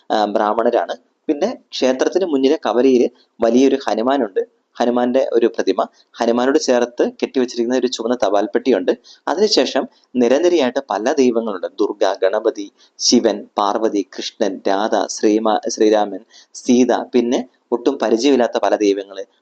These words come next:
പല കൈകളുള്ളതും പലതരം ആയുധങ്ങൾ കൈകളിൽ ഇതിനായിട്ടുള്ള പ്രാദേശികമായിട്ടുള്ള ദൈവങ്ങള്. അപ്പൊ ഇങ്ങനെ, ആ, ദൈവങ്ങളുടെ ഒരു നീണ്ട നിര തന്നെ അവിടെ ഉണ്ടെന്ന് പറയാണ്. ഈ ദൈവങ്ങളുടെ പ്രതിമകളൊക്കെ വെച്ചിരിക്കുന്നത് എല്ലാ ദൈവങ്ങൾക്കും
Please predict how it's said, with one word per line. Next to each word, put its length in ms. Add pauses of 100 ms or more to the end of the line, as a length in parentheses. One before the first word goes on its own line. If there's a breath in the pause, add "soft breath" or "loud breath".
(120)
പല 160
കൈകളുള്ളതും 720
പലതരം 460
ആയുധങ്ങൾ 460
കൈകളിൽ 320
ഇതിനായിട്ടുള്ള 420
പ്രാദേശികമായിട്ടുള്ള 800
ദൈവങ്ങള്. 380
അപ്പൊ 460
ഇങ്ങനെ, 380 (260)
ആ, 200 (100)
ദൈവങ്ങളുടെ 640 (120)
ഒരു 180
നീണ്ട 300 (100)
നിര 140
തന്നെ 240
അവിടെ 220
ഉണ്ടെന്ന് 240
പറയാണ്. 320 (300 soft breath)
ഈ 40
ദൈവങ്ങളുടെ 580
പ്രതിമകളൊക്കെ 540
വെച്ചിരിക്കുന്നത് 500 (240 soft breath)
എല്ലാ 200
ദൈവങ്ങൾക്കും 600